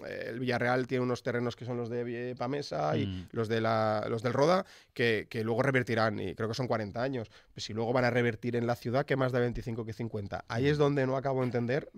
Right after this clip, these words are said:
Speaker 1: por qué uno pide cincuenta y otro dice veinticinco, y por qué Bob quiere cincuenta cuando él, a saber dónde está dentro de cincuenta. Entonces, todo eso tiene que ser un tema económico.
Speaker 2: Mm.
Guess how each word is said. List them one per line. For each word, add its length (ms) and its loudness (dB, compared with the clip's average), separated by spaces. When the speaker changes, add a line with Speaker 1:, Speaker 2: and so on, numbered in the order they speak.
Speaker 1:
por 200 -2
qué 300 -2
uno 440 0
pide 200 -2
cincuenta 560 2
y 60 4
otro 320 2
dice 240 -4
veinticinco, 240 0
y 80 -2
por 200 -2
qué 100 2
Bob 200 4
quiere 240 6
cincuenta 500 4
cuando 320 0
él, 180 -2
a 100 -4
saber 180 2
dónde 160 2
está 180 2
dentro 220 2
de 60 2
cincuenta. 500 0
Entonces, 320 0
todo 240 2
eso 160 0
tiene 180 2
que 60 4
ser 100 2
un 60 2
tema 160 4
económico. 640 -2
Speaker 2:
Mm. 240 -4